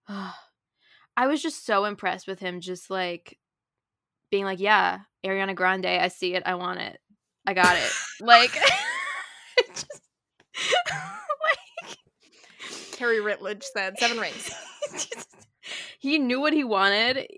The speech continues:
Speaker 1: He
Speaker 2: "Oh, you
Speaker 1: made a
Speaker 2: like my
Speaker 1: list.
Speaker 2: wife? Gee, thanks.
Speaker 1: <laughs>
Speaker 2: Just bought her."
Speaker 1: Just bought, literally. Like, he knew what he had to do, and he did it, and he didn't feel bad, and I also didn't feel bad. And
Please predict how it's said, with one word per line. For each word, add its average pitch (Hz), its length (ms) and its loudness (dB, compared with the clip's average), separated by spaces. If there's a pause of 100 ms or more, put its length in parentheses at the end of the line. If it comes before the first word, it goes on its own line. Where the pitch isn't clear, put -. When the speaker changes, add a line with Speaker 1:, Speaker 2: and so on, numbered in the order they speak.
(140)
Speaker 1:
He 226 560 0 (640)
Speaker 2:
"Oh, 262 60 6
you 240 100 6
Speaker 1:
made 214 80 6
a - 20 6
Speaker 2:
like 254 160 8
my 269 120 8
Speaker 1:
list. 254 100 6
Speaker 2:
wife? 311 300 8 (220)
Gee, 247 140 -2
thanks. 202 420 -4 (160)
Speaker 1:
<laughs> - 140 -8
Speaker 2:
Just 214 200 -4
bought 180 180 0
her." 160 60 0
Speaker 1:
Just 392 200 2 (100)
bought, - 320 6
literally. 330 680 -2 (680)
Like, 302 360 0 (320)
he 285 500 0
knew 254 480 -2
what 277 160 0
he 302 120 2
had 220 180 4
to 339 160 -2
do, 214 260 0
and 247 140 -4
he 285 100 -4
did 185 260 -2
it, 208 120 -2
and 240 100 -2
he 233 80 -2
didn't 196 280 -4
feel 294 180 -2
bad, 180 480 0
and 214 160 -2
I 233 180 2
also 233 300 2
didn't 180 240 -8
feel 185 160 -4
bad. 185 420 -2 (540)
And 214 760 2